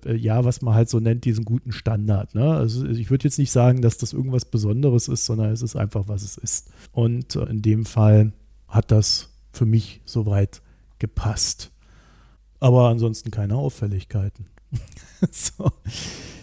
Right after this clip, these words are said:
Dann kommen wir zum Ende. W W W mikroökonomen punkt D E, da findet ihr alles weitere wie Premium-Abos, Kommentare,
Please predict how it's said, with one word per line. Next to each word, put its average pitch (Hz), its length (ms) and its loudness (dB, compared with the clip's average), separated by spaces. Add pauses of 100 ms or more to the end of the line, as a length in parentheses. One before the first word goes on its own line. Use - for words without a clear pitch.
(240)
Dann 170 400 -2
kommen 175 180 4
wir 165 100 2
zum 147 160 -6
Ende. 185 560 0
W 151 140 4
W 156 140 4
W 147 160 2
mikroökonomen 120 1300 -2
punkt 107 120 -10
D 107 200 0
E, 160 320 0
da 127 160 2
findet 127 300 -2
ihr 117 120 2
alles 107 240 -2
weitere 131 480 2
wie 110 100 -2
Premium-Abos, 113 840 -6
Kommentare, 156 1000 2